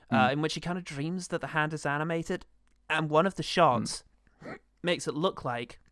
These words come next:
Speaker 1: there is a very large version of the hand next to him in bed.
Speaker 2: Mm.
Speaker 1: Um, and it was just creepy. It was black and white. A lot of the black and white stuff was actually quite good, um,
Speaker 2: Okay.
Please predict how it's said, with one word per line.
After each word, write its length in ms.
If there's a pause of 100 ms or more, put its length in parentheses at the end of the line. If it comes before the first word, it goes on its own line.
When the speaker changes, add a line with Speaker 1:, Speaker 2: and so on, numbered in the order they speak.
(800)
Speaker 1:
there 140
is 120
a 40
very 240
large 520
version 340
of 80
the 80
hand 440
next 380
to 80
him 140
in 140
bed. 340 (640)
Speaker 2:
Mm. 120
Speaker 1:
Um, 380 (160)
and 120
it 20
was 100
just 140
creepy. 340
It 40
was 100
black 300
and 100
white. 520 (1000)
A 80
lot 140
of 80
the 60
black 240
and 80
white 140
stuff 180
was 100
actually 220
quite 240
good, 240 (600)
um, 440
Speaker 2:
Okay. 140